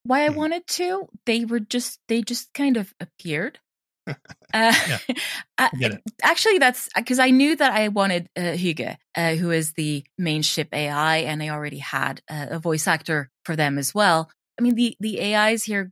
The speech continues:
Speaker 1: give a little bit of comic relief, a little bit of levity.
Speaker 2: Yes.
Speaker 1: Because this is a story that needs a little bit of comic relief, uh, because
Speaker 2: Mm.
Speaker 1: it's all very sad. So I knew that I needed comic relief, and I started writing the first scene when Chayka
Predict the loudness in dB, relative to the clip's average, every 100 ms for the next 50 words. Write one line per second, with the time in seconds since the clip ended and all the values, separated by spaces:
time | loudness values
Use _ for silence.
0 | -4 -4 -2 -4 -4 -2 -2 -2 -2 -2
1 | -4 -6 -8 -8 -10 -10 -6 -6 -6 -8
2 | -10 -6 -6 -6 -4 -4 -2 -2 -4 -6
3 | _ _ -6 -6 -6 -14 _ -2 0 2
4 | 0 2 0 0 -2 -4 0 2 2 2
5 | 0 -2 -2 -4 -4 0 2 4 2 2
6 | 2 2 2 0 0 0 -4 -12 -8 -6
7 | -6 -6 -6 -4 -4 -8 -8 -6 -4 -2
8 | -2 -2 -2 -2 -2 -8 _ _ -10 -6
9 | 0 2 2 -2 _ _ 0 4 4 4
10 | 4 2 2 2 0 0 -4 -4 -6 -6
11 | -6 -6 -4 -4 -4 -8 -16 _ _ -2
12 | 0 2 2 2 2 2 0 -2 -4 -4
13 | -6 -4 -4 -4 -4 -6 _ _ -6 -2
14 | 0